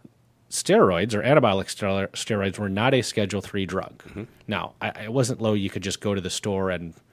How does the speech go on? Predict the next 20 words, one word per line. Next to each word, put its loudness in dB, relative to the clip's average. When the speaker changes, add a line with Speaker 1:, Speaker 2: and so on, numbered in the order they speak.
Speaker 1:
you -12
know, -10
pick -6
up -8
a -10
bottle -4
of -12
s-, -8
of -12
test 2
like 2
you -4
could -2
pick 0
up -4
a -6
bottle 0
of -2
aspirin 2
now. -8